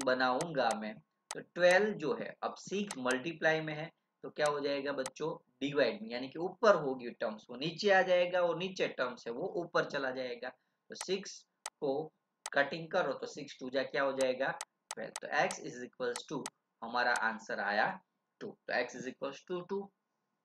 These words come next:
Easy है ना? Six number का आंसर देखते हैं, p upon five अब is equals to ten। Denominator में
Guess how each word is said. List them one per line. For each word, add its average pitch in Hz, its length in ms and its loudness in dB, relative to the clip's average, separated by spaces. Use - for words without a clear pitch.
Easy 143 240 2
है 214 80 10
ना? 247 140 6
Six 202 300 2
number 165 300 0
का 156 120 6
आंसर 151 300 0
देखते 131 340 -6
हैं, 131 80 -12
p 196 140 -2
upon - 360 -4
five 139 220 6
अब - 160 -4
is 139 160 -6
equals 110 380 -6
to 135 100 -12
ten। 139 140 0
Denominator 175 500 0
में 175 320 0